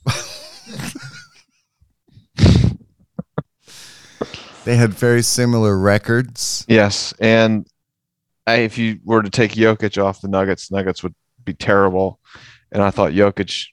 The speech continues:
Speaker 1: probably could beat the N-, Raptors alone, and the Raptors have been playing very, very good. Basically. Something like that.
Speaker 2: I thought it was a good test.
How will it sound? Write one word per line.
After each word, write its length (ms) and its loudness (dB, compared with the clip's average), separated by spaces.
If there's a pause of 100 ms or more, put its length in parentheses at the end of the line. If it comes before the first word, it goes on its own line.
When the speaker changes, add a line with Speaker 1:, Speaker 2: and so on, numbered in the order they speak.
Speaker 1:
probably 300 -2
could 200 -8
beat 240 0
the 100 0
N-, 80 -4 (280)
Raptors 600 -2 (720)
alone, 500 4
and 100 0
the 60 4
Raptors 360 0
have 120 -4
been 160 2
playing 260 -2
very, 320 0
very 200 0
good. 240 -6 (1600)
Basically. 480 -4 (1300)
Something 260 -8
like 160 -16
that. 200 -18 (880)
Speaker 2:
I 60 -4
thought 200 4
it 60 4
was 200 -2
a 40 -20
good 240 -4
test. 680 0